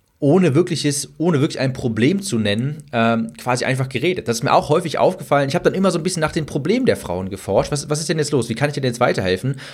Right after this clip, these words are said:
Und haben dann einfach häufig auch nur so, ich sag mal, ihre Gedanken, sind dann ihre Gedanken losgeworden, haben ihr Leid geklagt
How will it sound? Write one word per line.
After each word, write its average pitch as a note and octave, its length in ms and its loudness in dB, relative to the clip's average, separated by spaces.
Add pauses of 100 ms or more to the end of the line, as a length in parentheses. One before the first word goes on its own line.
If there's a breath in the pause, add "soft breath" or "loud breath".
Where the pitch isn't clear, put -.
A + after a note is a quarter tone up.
(120)
Und B2+ 240 2
haben D#3+ 100 0
dann D#3+ 120 4
einfach C#3 440 0
häufig D3+ 520 0
auch B2 160 2
nur B2 100 0
so, A2+ 280 0 (500 loud breath)
ich B2+ 80 -8
sag B2 180 2
mal, A#2 100 0
ihre A2 200 -2
Gedanken, B2+ 500 0
sind A#2 140 -4
dann G#2+ 100 -2
ihre G2+ 140 -2
Gedanken A#2 340 2
losgeworden, G#2+ 840 0
haben F#2+ 680 -6 (140)
ihr B2 100 0
Leid B2 320 2
geklagt G#2 640 -2